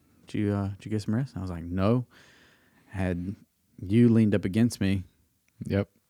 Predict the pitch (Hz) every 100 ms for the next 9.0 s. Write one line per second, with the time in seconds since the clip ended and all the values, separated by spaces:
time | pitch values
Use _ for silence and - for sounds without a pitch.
0 | _ _ _ - 98 92 92 98 120 -
1 | 80 95 107 113 127 - 95 92 107 95
2 | - 107 104 98 92 101 113 101 - -
3 | - - - 101 90 78 - 78 78 90
4 | - _ _ _ _ _ 98 - - 101
5 | 107 113 - - - - - 880 156 -
6 | 170 - 165 - - - - - - _
7 | - 202 196 185 - 170 185 160 107 -
8 | - - 120 - 131 151 160 165 208 -